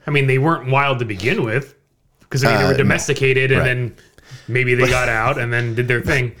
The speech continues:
Speaker 2: But I, you know, because I like causing trouble, I just say,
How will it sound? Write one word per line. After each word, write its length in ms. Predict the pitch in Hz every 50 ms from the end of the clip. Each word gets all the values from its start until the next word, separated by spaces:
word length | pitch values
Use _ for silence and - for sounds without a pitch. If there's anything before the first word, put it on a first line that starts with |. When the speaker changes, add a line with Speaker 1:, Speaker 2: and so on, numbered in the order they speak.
| - - - -
Speaker 2:
But 100 | 110 104
I, 200 | 107 98 95 92
you 140 | 90 90 90
know, 140 | 82 80
because 340 | 80 - 85 78 - 87 85
I 100 | 85 78
like 180 | 76 80 78 -
causing 380 | - 78 71 80 85 82 82 - -
trouble, 400 | - - 85 80 78 80 78 78 -
I 60 | 98
just 160 | 98 90 85 -
say, 240 | 95 90 85 80